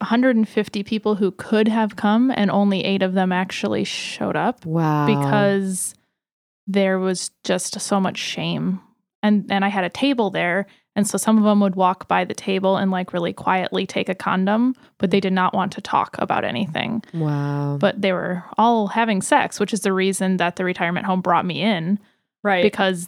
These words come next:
Speaker 1: the doctors there were like, they, they really need education. 'Cause back when they were getting education, it was just like, "Throw on a rubber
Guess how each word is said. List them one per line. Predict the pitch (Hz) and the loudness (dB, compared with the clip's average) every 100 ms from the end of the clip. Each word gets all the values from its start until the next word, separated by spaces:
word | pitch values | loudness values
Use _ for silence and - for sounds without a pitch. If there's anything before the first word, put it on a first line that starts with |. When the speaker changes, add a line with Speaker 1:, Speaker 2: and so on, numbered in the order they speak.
| - | -6
Speaker 1:
the | 185 | 0
doctors | 165 180 - 190 180 | 0 0 -2 -2 -2
there | 185 | -2
were | 185 185 | 0 0
like, | - 185 - | -2 -2 -4
they, | - - | -4 -6
they | 196 180 | -4 -4
really | 175 170 175 | -2 -2 -2
need | 175 180 | -2 -4
education. | 180 190 190 196 - - 214 208 | -6 -6 -4 -4 -4 -4 -2 0
'Cause | 214 185 | -2 -2
back | 180 185 | -2 -2
when | 185 180 185 | -2 0 0
they | 185 185 | 0 2
were | 185 175 180 | 2 0 0
getting | 202 254 233 | 2 6 6
education, | 190 185 - 185 - 185 | 4 -2 -6 -6 -4 -2
it | - | 0
was | 220 202 | 2 0
just | 190 180 185 - | 0 0 0 -2
like, | 196 190 - | -2 -2 -6
"Throw | - 196 233 | 0 4 6
on | 269 302 | 4 4
a | |
rubber | 320 339 294 285 285 | 4 4 6 6 4